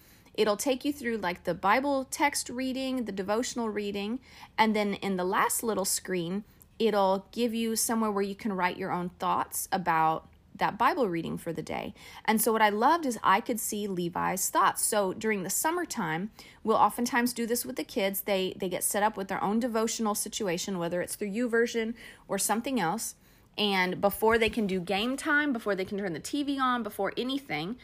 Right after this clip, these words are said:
they have to do their devotional time. And so on YouVersion,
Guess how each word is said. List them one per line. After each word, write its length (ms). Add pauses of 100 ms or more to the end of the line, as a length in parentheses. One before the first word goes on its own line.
(220)
they 140
have 160
to 80
do 100
their 140
devotional 500
time. 360 (640)
And 120
so 180
on 200
YouVersion, 680